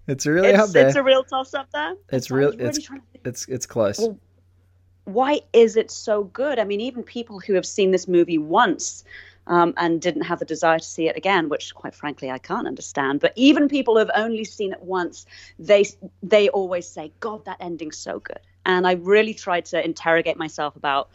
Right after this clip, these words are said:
Speaker 2: why. And I think it comes back to, um, its focus. I think it's, as you say, it's,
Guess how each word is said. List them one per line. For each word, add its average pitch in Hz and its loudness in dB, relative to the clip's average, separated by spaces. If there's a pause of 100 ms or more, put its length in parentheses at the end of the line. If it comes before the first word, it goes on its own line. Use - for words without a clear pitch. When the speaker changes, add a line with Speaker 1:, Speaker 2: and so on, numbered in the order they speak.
(400)
Speaker 2:
why. 160 -2
And 175 -8
I 170 -8
think 220 -14
it - -12
comes 175 -8
back - -6
to, 147 -10 (140)
um, 147 -6 (460)
its 214 -2
focus. 233 0
I 180 -8
think 196 -8
it's, 208 -8
as 190 -2
you 190 -8
say, 220 2
it's, - -6